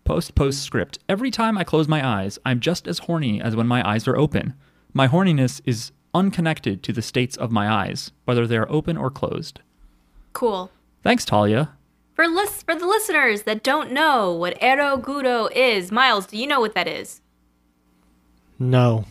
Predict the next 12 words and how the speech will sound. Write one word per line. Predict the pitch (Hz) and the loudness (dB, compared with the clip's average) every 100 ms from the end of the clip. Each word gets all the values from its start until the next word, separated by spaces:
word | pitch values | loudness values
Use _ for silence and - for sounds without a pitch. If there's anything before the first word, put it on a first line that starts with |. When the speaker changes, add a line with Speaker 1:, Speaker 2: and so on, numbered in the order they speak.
| - _ | -14 _
Speaker 2:
Can | - 240 | -6 -2
you | 247 247 | 0 0
take | 269 247 | 2 2
a | 233 | 2
guess? | 190 220 156 - - - - _ _ _ _ _ _ _ _ _ _ _ _ _ _ _ _ _ _ _ _ _ _ _ _ - | 2 2 2 0 -14 -16 -18 _ _ _ _ _ _ _ _ _ _ _ _ _ _ _ _ _ _ _ _ _ _ _ _ -2
Speaker 3:
Uh, | 147 135 131 131 131 131 127 127 - _ _ _ _ _ - | 2 4 4 4 2 2 0 -2 -6 _ _ _ _ _ 0
maybe | 151 156 | 4 6
it's | 147 143 | 4 4
like, | 131 120 - 127 - _ _ _ _ _ _ - - | 2 0 -14 -20 -20 _ _ _ _ _ _ -20 -2
like | 135 127 - | 2 2 0
softcore | - - 139 131 - - - - - 143 131 131 131 139 123 - - | -6 2 6 6 6 -2 -14 -10 -2 2 2 2 2 0 -6 -16 -10
hentai? | - 131 131 - - 151 139 139 151 | 0 0 0 -4 -2 2 4 4 0